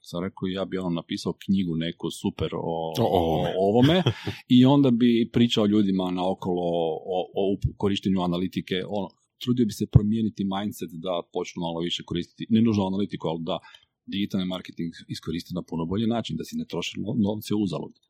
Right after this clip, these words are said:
Speaker 1: Tako da, evo, u zadnje vrijeme se pojavljujem po pozornicama, <laughs> predaje po kućama, <laughs> jel? A, imamo je po različitim, ono, edukacijskim centrima u Hrvatskoj, a, kad je sezona konferencija, dosta sam na konferencijama,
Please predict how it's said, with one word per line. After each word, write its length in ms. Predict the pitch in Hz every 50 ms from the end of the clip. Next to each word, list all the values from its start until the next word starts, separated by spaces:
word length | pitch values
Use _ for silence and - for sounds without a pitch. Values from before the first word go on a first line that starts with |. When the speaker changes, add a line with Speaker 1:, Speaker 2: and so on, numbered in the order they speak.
| _ _ _ _ _ _ _ -
Speaker 1:
Tako 180 | 127 139 160
da, 120 | 143 123 90
evo, 180 | 104 120 139 104
u 80 | 87 82
zadnje 240 | 82 127 143 151 131
vrijeme 200 | 127 139 135 120
se 160 | - 104 -
pojavljujem 440 | - 98 104 110 113 110 90 87 80
po 160 | - - 85
pozornicama, 840 | - - 85 80 95 131 160 175 165 - - 156 147 139 135 131 127 _ _ - - - - - - - - - - _ _ _ -
<laughs> 360 | - - - - 117 110 -
predaje 280 | - 113 120 110 92 80
po 100 | - -
kućama, 400 | - - 107 - - 151 160 151 - - - - - - -
<laughs> 340 | 139 127 - - - - -
jel? 120 | - 101 - - - - - - - - - - - - -
A, 180 | 101 104 104
imamo 280 | 110 120 120 104 90 85
je 60 | 82
po 100 | - 92
različitim, 540 | 90 92 90 85 - 90 - - 85 82 80
ono, 220 | 80 80 80 80 80 80 85 85
edukacijskim 520 | 82 85 85 82 92 90 87 - - 80 78
centrima 500 | - - 90 117 123 - 135 127 123 120 117
u 120 | 113 113 113
Hrvatskoj, 800 | - 123 127 123 117 - - - _ - 113 110 107 104 104 101
a, 40 | 98 - 101 95 95 92 90 90 90 87 87
kad 180 | - - 92 90
je 80 | 90
sezona 340 | - - 92 95 95 92 87
konferencija, 520 | - 95 82 - 92 95 95 90 - 92 85
dosta 300 | 85 87 80 - - 85
sam 140 | - 90 87
na 80 | 87
konferencijama, 720 | - 95 87 - 104 110 123 139 - - 135 131 127 123